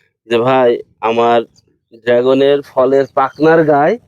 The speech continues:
ময়লা হচ্ছে, এখন অনেক রকম ওষুধ দিয়ে কাজ হচ্ছে না, এখন কি করবো বলেন?" তো আমরা এখন এই বিষয়ে কথা বলবো। আমি এসেছি এখন কোটচাঁদপুর উপজেলা দৌড়া ইউনিয়ন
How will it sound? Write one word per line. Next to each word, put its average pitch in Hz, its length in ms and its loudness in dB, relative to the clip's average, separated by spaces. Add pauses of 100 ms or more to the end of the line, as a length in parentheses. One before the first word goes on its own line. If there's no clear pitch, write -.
(680)
ময়লা 165 360 2
হচ্ছে, 147 420 -6 (920)
এখন 131 180 -6
অনেক 175 360 0
রকম 185 280 0
ওষুধ 175 280 -2
দিয়ে 196 300 -2 (560)
কাজ 165 220 -2
হচ্ছে 160 220 -2
না, 170 100 2
এখন 160 180 0
কি 202 220 -6
করবো 151 320 0
বলেন?" 104 280 0 (840)
তো - 60 -4
আমরা 156 240 0
এখন 170 340 0
এই 156 160 2
বিষয়ে 175 440 0 (500)
কথা 143 240 -2
বলবো। 101 340 0 (580)
আমি 151 540 2 (260)
এসেছি 156 400 -2
এখন 165 480 0 (540)
কোটচাঁদপুর 156 540 0
উপজেলা 160 600 2 (300)
দৌড়া 147 560 0
ইউনিয়ন 160 520 0